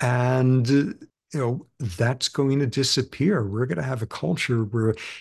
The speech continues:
each individual is, you know, <laughs> matters in hopefully a more humane way. Um, but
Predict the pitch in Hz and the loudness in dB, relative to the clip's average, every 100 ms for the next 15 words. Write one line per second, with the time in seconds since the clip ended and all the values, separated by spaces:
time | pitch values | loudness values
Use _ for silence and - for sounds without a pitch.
0 | - 120 160 - 143 120 101 131 165 151 | -4 0 0 2 0 -2 0 0 2 0
1 | 110 101 95 104 123 107 110 107 - - | -2 -2 -4 -4 -2 -2 -2 0 0 0
2 | - - - _ _ 180 113 107 - _ | -2 -8 -20 _ _ -4 -4 -6 -8 _
3 | _ _ - 208 - _ - 117 135 127 | _ _ 0 0 -4 _ -4 -2 0 -2
4 | 104 95 - - - - - 143 117 113 | -4 -2 -4 -4 -14 -18 -4 0 2 2
5 | 110 117 - - 143 160 - 151 120 110 | 2 0 -4 -6 -6 -4 -2 0 0 0
6 | 110 110 104 120 - - _ _ - - | 0 0 0 0 -6 -20 _ _ -6 -4
7 | 127 113 104 107 101 104 - - - - | -2 -2 -2 -2 -2 -4 -6 -8 -10 -10
8 | - - - 139 123 123 123 123 127 - | -18 -18 -6 -2 0 2 4 4 2 -4
9 | - _ _ - 117 | -20 _ _ -2 -2